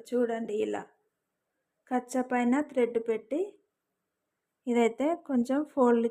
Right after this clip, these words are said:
చేసి స్టిచ్ చేయాలి. చాలా బాగా వస్తుంది ఫ్రెండ్స్. డబల్ పాదం అయినా చాలా నీట్గా వస్తుంది, సింగిల్ పాదం అవసరం లేకుండా డబల్ పాదంతో అయినా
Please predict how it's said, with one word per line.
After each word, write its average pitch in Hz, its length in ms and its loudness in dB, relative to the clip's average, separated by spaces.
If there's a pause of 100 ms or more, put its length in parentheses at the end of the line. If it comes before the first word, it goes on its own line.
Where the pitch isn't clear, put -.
చేసి 220 360 -2 (1700)
స్టిచ్ 240 300 -4 (100)
చేయాలి. 220 260 2 (120)
చాలా 233 300 6 (120)
బాగా 220 260 0
వస్తుంది 202 480 -12
ఫ్రెండ్స్. 202 320 -18 (960)
డబల్ 226 400 6 (100)
పాదం 220 420 4
అయినా 220 220 2 (320)
చాలా 220 300 6 (100)
నీట్గా 226 500 4
వస్తుంది, 202 440 -6 (100)
సింగిల్ 226 420 -2
పాదం 208 260 -4 (100)
అవసరం 202 340 -12 (100)
లేకుండా 196 440 -6 (720)
డబల్ 226 360 0 (100)
పాదంతో 214 520 -2
అయినా 214 240 -2